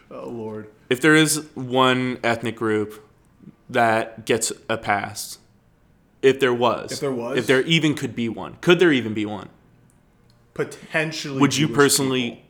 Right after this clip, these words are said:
Speaker 2: English people?
Speaker 1: Jewish people.
Speaker 2: Oh, I thought you said English people. I was like, "That's like,
Speaker 1: No.
Speaker 2: they already have it."
Speaker 1: <laughs>
Speaker 2: Like, they took it.
Speaker 1: They just say it.
Speaker 2: <laughs> They're running with that right now. Running all around Europe with it. Um,
Speaker 1: If there was
Speaker 2: you would
Speaker 1: ever
Speaker 2: say Jewish?
Speaker 1: a, yeah, ever an ethnic group of people,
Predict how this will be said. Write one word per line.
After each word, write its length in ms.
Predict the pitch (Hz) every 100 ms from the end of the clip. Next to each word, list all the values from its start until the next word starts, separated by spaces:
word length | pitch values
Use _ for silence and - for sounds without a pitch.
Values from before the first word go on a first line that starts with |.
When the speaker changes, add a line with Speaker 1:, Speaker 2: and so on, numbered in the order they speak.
| -
Speaker 2:
English 320 | 123 135 185
people? 340 | 226 214 247 269
Speaker 1:
Jewish 320 | - 135 -
people. 280 | 95 - - 131
Speaker 2:
Oh, 60 |
I 120 | 127
thought 140 | 170 165
you 80 | 117
said 200 | 110 -
English 320 | 127 135 113
people. 240 | - 113 110
I 60 | 151
was 140 | 151
like, 160 | 113 127
"That's 340 | 208 247 151
like, 160 | 165 170
Speaker 1:
No. 300 | 123 - -
Speaker 2:
they 120 | 180
already 180 | 233 131
have 300 | 240 170 -
it." 140 | 104 -
Speaker 1:
<laughs> 140 | - - -
Speaker 2:
Like, 300 | - 113 -
they 180 | 139 175
took 240 | 160 170 165
it. 60 |
Speaker 1:
They 100 | 160
just 300 | 165 - 214 151
say 120 | 160 -
it. 480 | 202 202 - - -
Speaker 2:
<laughs> 0 |
They're 140 | 160
running 260 | 156 175 143
with 120 | 120
that 220 | 127 123
right 140 | 110 107
now. 360 | 113 107 101 - - -
Running 180 | 135 123
all 160 | 135
around 220 | 147 135 120
Europe 240 | 139 110
with 160 | 107 101
it. 80 | - - 208 - - - - - - _ -
Um, 360 | 110 110 107 107
Speaker 1:
If 120 | 127
there 100 | 156
was 140 | 180 -
Speaker 2:
you 60 |
would 80 | 160
Speaker 1:
ever 140 | 156 165
Speaker 2:
say 40 |
Jewish? 340 | 165 151 160 160
Speaker 1:
a, 20 |
yeah, 260 | 143 127 -
ever 420 | 151 170 170 151
an 140 | 147
ethnic 340 | 139 131 131 110
group 180 | 120 113
of 80 |
people, 460 | 104 107 101 95 95